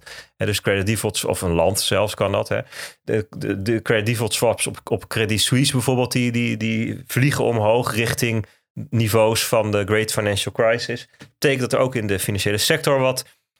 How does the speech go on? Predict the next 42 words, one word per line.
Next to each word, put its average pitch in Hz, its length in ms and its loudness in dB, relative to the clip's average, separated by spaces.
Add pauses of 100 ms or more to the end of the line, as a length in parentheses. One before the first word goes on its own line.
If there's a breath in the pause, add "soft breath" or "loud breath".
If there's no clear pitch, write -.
(160)
ja, 139 200 0
toch 107 160 -2
langzaam 120 680 2 (120)
wat 113 380 0
eerste, 135 800 2
eh, 104 280 0 (240)
besmettingsrisicootjes 131 1300 2
zichtbaar 117 480 0
worden. 117 340 0 (640 loud breath)
Ja, 127 180 2
dus 117 120 0
dat - 140 -2
kan. 180 240 4
Kijk, 156 120 2
de 170 60 2
andere 185 180 2
kant 208 220 4
is 160 140 2
ook, 175 260 4
hè, 160 120 2
met 147 140 2
zo'n 147 160 2
oorlog, 143 320 4
als 151 220 0
er 147 60 2
inderdaad 131 260 2
wel 143 180 4
weer 120 100 2
snel 113 260 2
vrede 135 320 2
komt, 139 300 0
je 127 60 0
ziet 113 180 0
dat - 120 -8
er 104 160 -4
nu 123 100 2
dan 101 200 4
weer 95 280 2
geruchten - 460 -2
zijn 90 140 0
van 90 100 -2
vredesbesprekingen 127 1040 -2